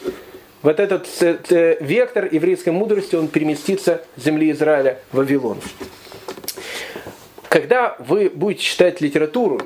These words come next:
или когда вы будете читать, э, Гмару, вы часто будете встречаться с понятием какое-то поколение Амараев. Первое поколение, второе, третье, четвертое и так дальше.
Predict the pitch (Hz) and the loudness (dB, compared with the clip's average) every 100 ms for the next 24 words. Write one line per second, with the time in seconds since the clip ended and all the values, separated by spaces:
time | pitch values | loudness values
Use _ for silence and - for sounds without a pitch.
0 | 110 120 127 151 165 143 156 151 127 - | -4 -2 2 2 2 2 0 0 -2 0
1 | - 156 156 - 127 123 123 117 127 143 | 2 2 2 0 2 4 4 2 2 2
2 | 196 339 - - - - - - 123 - | 4 2 -2 -10 -20 -20 -14 -4 0 2
3 | - 151 151 196 190 147 - 156 202 196 | 2 2 -2 -2 -2 -4 -2 0 2 0
4 | 190 151 - 156 196 208 202 180 175 - | -2 0 2 4 2 2 2 0 -2 -12
5 | - - - 190 - 233 233 214 202 180 | -20 -14 0 0 2 2 4 2 -2 -2
6 | 185 185 180 175 180 175 127 - - - | 2 2 2 2 2 2 0 -2 -4 0
7 | 226 226 214 196 190 175 165 - - 143 | 2 2 -2 -2 0 0 0 0 2 4
8 | 226 170 143 190 214 202 143 - 196 208 | 4 2 -2 0 0 0 -4 0 0 2
9 | 143 131 156 165 202 147 - | 0 4 4 4 2 0 -10